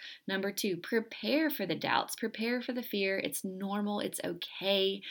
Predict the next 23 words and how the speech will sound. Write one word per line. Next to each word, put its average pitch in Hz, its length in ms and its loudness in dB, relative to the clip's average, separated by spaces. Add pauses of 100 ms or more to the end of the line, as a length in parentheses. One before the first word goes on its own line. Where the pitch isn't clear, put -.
(300)
That 170 180 -4
is 190 260 -2
okay. 190 480 0
You're 185 220 0
not, 175 480 0 (100)
you're 180 140 0
not 175 400 0
alone 151 480 4
there. - 320 0 (480)
Number 208 240 8
three 247 380 6
is 175 140 0
get 220 400 2
busy 214 500 2
systemizing. - 920 2 (260)
What 180 400 2 (100)
can 185 300 2
I 165 380 2 (100)
automate? 160 760 2
What 180 300 -2
can 214 180 0
I 175 200 2
automate? 165 640 0